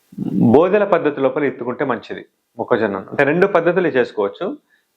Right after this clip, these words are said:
బోదెలు చేసి బోదెల మీద మొక్కజొన్నను విత్తుకోవడం, లేకపోతే పెయిర్డ్ రో సిస్టమ్ అంటే రెండు జంటసాల పద్ధతిలో కూడా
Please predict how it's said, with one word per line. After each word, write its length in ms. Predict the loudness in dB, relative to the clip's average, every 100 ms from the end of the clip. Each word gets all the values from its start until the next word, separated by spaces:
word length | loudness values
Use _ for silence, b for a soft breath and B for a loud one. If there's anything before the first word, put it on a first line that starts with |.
| _ -4
బోదెలు 440 | 4 4 4 2
చేసి 360 | 2 2 2 2
బోదెల 400 | 2 2 2 0
మీద 260 | 0 0 -2
మొక్కజొన్నను 640 | -4 -6 -4 -4 -4 -6
విత్తుకోవడం, 460 | -8 -4 -2 -2 -10 _ _ _ _ _
లేకపోతే 560 | 2 2 2 2 2 0
పెయిర్డ్ 500 | 0 2 4 4 2
రో 180 | -2 -2
సిస్టమ్ 420 | -8 -14 -12 -14 _ _ _ _
అంటే 140 | -4
రెండు 200 | -2 -2
జంటసాల 600 | 0 0 0 0 0 0
పద్ధతిలో 500 | -2 -4 -6 -6 -4
కూడా 300 | -2 -2 -6